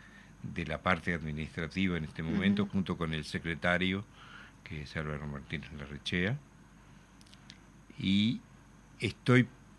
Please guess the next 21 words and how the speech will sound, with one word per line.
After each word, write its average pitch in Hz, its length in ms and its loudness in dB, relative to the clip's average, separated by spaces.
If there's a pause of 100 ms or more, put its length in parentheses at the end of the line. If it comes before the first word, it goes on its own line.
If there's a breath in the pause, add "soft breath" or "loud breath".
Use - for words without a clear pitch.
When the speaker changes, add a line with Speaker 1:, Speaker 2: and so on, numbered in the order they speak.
(420)
Speaker 1:
viendo 104 520 8
qué - 180 -2
cosas - 480 0 (260)
puedo 95 320 4
hacer 85 360 -2 (540)
a - 100 -6
partir 85 300 -4
de 76 80 -6
febrero. 73 480 -6 (680 loud breath)
Es 78 140 -4 (120)
decir, 78 320 -6
a 76 40 -6
partir 82 320 -4
de 87 60 0
febrero 113 720 4
seguramente 90 760 2
empiezo 85 480 0
a 80 60 0
ensayar 80 540 -2
para 82 240 -2
niños 117 600 4